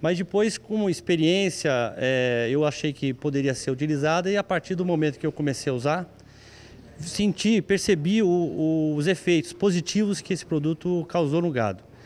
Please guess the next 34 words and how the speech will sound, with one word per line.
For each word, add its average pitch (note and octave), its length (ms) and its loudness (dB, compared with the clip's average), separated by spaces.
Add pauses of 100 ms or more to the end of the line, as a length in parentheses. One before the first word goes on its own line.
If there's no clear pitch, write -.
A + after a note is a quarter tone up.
(400)
Então, F3+ 140 -2
a A3 60 -2
partir G3+ 340 2
do G3 100 0
momento D#3+ 420 2
que - 120 -2
eu C#3+ 80 2
vi C#3+ 160 0
resultado, C3 680 0 (680)
eu C#3 220 2
percebi, E3 460 0
então, D#3+ 220 -2
que F3 100 -4
eu E3+ 60 0
deixei D#3+ 360 0
de C#3+ 100 0
usar A#2 380 -2 (480)
remédios D#3 500 2
al-, C#3+ 180 0
alopáticos D3 800 0 (140)
com D3 140 0
relação C#3 500 0 (400)
a, C3+ 120 2
a, B2 800 0
a A2+ 40 -2
descarte C3+ 520 -2
de C#3 60 -4
anima-, C3+ 340 0
de B2 300 0
leite, C#3+ 300 0
eu B2+ 60 0
deixei C3+ 360 -2
de A2+ 120 -6
ter F3 280 0